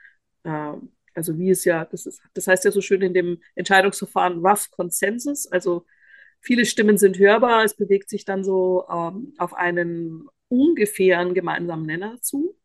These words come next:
Also es ist eine Ressourcenfrage, aber es ist eben auch einfach, ähm, eine Beobachtung, dass in dem Moment, wo die Sicherheitsüberlegungen stärker werden,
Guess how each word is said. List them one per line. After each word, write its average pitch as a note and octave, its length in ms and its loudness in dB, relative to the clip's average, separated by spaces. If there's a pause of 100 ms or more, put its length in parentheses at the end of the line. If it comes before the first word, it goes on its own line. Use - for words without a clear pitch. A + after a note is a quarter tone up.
(600)
Also G3+ 240 4
es G3+ 80 4
ist A3 160 0
eine G#3+ 100 4
Ressourcenfrage, D4 800 2
aber A#3 320 2
es A3 160 -4
ist - 300 -6
eben G3 300 2
auch G#3 360 6 (260)
einfach, F#3+ 540 0
ähm, F3 600 0 (140)
eine F3+ 160 -6
Beobachtung, G3+ 960 2 (360)
dass F#3+ 300 6
in F#3+ 160 0
dem G#3+ 160 2
Moment, G#3+ 400 0
wo G3+ 160 2
die F3+ 380 -6
Sicherheitsüberlegungen F#3+ 2250 2
stärker G#3 500 -2
werden, B3 560 -4